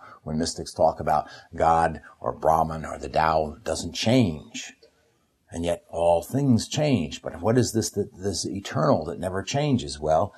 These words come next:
it's like that. We talked about it never being effected. Effected in the sense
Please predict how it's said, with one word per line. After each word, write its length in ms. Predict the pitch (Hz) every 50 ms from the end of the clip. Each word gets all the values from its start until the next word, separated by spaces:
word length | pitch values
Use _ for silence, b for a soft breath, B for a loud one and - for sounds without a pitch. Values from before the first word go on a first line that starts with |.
| b b b b
it's 220 | - - - - -
like 260 | 76 76 76 - -
that. 180 | - 60 - - - _ _ _ _ _ _ _ _ _ _ _ B B B B B B B _
We 120 | - 90
talked 280 | 85 104 101 98 92 -
about 200 | 82 90 90 92
it 120 | 90 85
never 260 | 90 95 98 92 95 90
being 440 | 73 87 87 85 85 80 76 - - _ _ _
effected. 680 | 71 - - - - - 180 - - - - - - - - - _ _ _ _ _ _ _ _ _ _ _
Effected 500 | - 90 - - 104 101 - - 95 80
in 80 | 87 87
the 60 | 82
sense 500 | - - 107 101 98 95 - - -